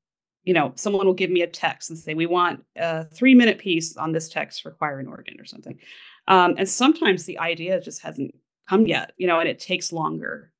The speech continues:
Um, and so then I start to pan-, I don't panic, but, you know, <laughs> especially if you have a deadline, you know. Um,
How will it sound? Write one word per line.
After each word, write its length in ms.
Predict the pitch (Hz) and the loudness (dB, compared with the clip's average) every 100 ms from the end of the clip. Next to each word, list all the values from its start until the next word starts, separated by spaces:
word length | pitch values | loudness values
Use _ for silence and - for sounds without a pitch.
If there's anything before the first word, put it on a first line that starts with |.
| - | -4
Um, 500 | 170 151 139 151 - | -2 -2 -4 -10 -10
and 120 | - 170 | -14 -10
so 100 | 156 | -4
then 120 | 165 | -4
I 60 | |
start 220 | 165 139 - | -4 -8 -14
to 40 | |
pan-, 220 | - 156 | -12 -6
I 60 | - | -4
don't 160 | - - | -6 -8
panic, 320 | 143 151 165 | -10 0 4
but, 100 | 269 | 8
you 100 | 349 | 10
know, 60 | - | 8
<laughs> 20 | |
especially 340 | 254 285 277 | 4 2 -2
if 60 | 233 | 0
you 80 | 202 | -2
have 100 | 175 | -2
a 20 | |
deadline, 480 | 208 220 190 151 143 | 2 2 2 -6 -6
you 180 | 151 175 | -6 -4
know. 140 | 165 - _ _ _ _ | -4 -8 _ _ _ _
Um, 380 | 214 202 196 190 | 6 8 6 0